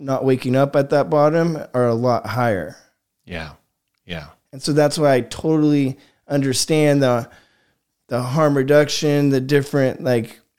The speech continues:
Speaker 1: philosophies of what to do.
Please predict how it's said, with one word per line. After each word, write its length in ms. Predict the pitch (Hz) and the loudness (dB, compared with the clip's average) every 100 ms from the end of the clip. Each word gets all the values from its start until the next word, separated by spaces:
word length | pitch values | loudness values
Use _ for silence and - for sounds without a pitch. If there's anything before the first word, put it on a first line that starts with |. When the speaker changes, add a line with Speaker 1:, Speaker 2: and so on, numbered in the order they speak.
| _ _ _ _ _ _ _ _ | _ _ _ _ _ _ _ _
Speaker 1:
philosophies 920 | 139 139 139 147 147 160 151 151 139 | 0 2 2 0 -4 0 2 2 2
of 160 | 135 131 120 120 - | 0 -2 -8 -14 -20
what 460 | 139 151 139 143 120 | -20 -16 -4 -2 -2
to 120 | 127 | -4
do. 480 | 131 139 160 185 | 0 2 2 0